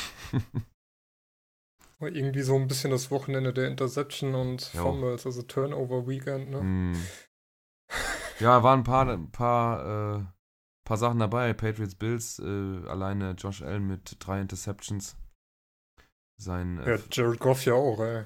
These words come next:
Speaker 1: Jo, jo. Ja, aber dann, äh, wollen wir mal uns an unsere übliche, äh, Reihenfolge,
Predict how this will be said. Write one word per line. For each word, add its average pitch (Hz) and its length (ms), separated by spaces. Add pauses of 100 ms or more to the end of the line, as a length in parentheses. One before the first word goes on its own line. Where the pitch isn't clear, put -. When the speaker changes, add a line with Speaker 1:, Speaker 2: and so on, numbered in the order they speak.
Speaker 1:
Jo, 92 320 (160)
jo. 85 280 (1120)
Ja, 135 200
aber 123 320
dann, 120 440
äh, 101 240
wollen 120 160
wir 117 60
mal 107 200
uns 101 200
an 95 140
unsere 101 280
übliche, 95 800
äh, 87 760
Reihenfolge, 82 600